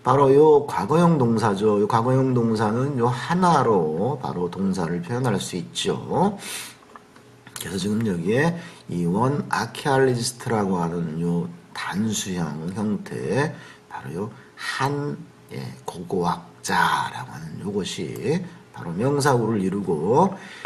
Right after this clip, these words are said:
그 다음에 뒤에의 employed by, 예, treasure hunting firm이라고 하는 것이 바로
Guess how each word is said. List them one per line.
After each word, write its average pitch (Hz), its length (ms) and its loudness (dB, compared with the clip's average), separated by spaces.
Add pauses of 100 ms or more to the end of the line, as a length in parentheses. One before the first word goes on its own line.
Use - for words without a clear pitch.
(120)
그 95 100 -6
다음에 101 420 0
뒤에의 123 680 2
employed 127 680 4
by, 98 520 2
예, 76 300 -6
treasure 90 500 0
hunting 117 480 -4
firm이라고 120 540 0
하는 82 200 -2
것이 69 680 -2 (320)
바로 123 500 -8